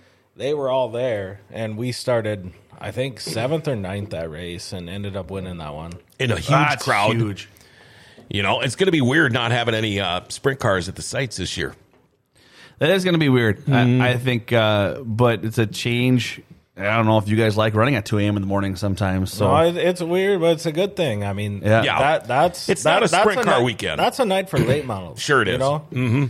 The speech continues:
Speaker 3: And that's
Speaker 2: Fender
Speaker 3: respect.
Speaker 2: cars.
Speaker 1: We, we
Speaker 3: That's
Speaker 1: don't,
Speaker 3: respect
Speaker 1: we don't
Speaker 3: right
Speaker 1: need
Speaker 3: there.
Speaker 1: to be there.
Speaker 2: Right.
Speaker 1: That's
Speaker 2: Yeah,
Speaker 1: their,
Speaker 2: that's
Speaker 1: that's their weekend.
Speaker 2: Yeah, it's
Speaker 3: Yeah.
Speaker 2: a fendered car weekend. Uh, Craig Doogie, love that Nick is finally on the show. One of the best guys out there.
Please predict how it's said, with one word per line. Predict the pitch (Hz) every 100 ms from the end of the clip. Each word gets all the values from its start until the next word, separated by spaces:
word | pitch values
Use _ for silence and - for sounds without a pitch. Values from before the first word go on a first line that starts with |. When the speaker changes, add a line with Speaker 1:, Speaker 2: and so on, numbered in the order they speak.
| - - -
Speaker 3:
And | 180
that's | 220
Speaker 2:
Fender | 170 190
Speaker 3:
respect. | - - 185 131
Speaker 2:
cars. | 165
Speaker 1:
We, | 247 220
we | 151
Speaker 3:
That's | 240
Speaker 1:
don't, | 254
Speaker 3:
respect | 220 156 139
Speaker 1:
we | -
don't | 240 202
Speaker 3:
right | 196
Speaker 1:
need | 175
Speaker 3:
there. |
Speaker 1:
to | 120
be | 120
there. | 101 78 65 - 131
Speaker 2:
Right. | 120 92 - - -
Speaker 1:
That's | 143 160 180
Speaker 2:
Yeah, | 131
Speaker 1:
their, | 151
Speaker 2:
that's | 165
Speaker 1:
that's | 147 185 185
their | 175 143
weekend. | 110 92 71 -
Speaker 2:
Yeah, | 143
it's | 98
Speaker 3:
Yeah. |
Speaker 2:
a | -
fendered | - 156 127
car | 95 127 113
weekend. | 117 101 110 104 98 107 - - -
Uh, | 110 110
Craig | - 160 151 107
Doogie, | 160 143 123
love | 123 147 139
that | 117
Nick | 147 -
is | 107
finally | - 147 143 135
on | 127
the | 110
show. | - 139 117
One | 107 127
of |
the | 107
best | 85 135 143 143 -
guys | 131 123 123 107
out | 117 123 120
there. | 117 90 85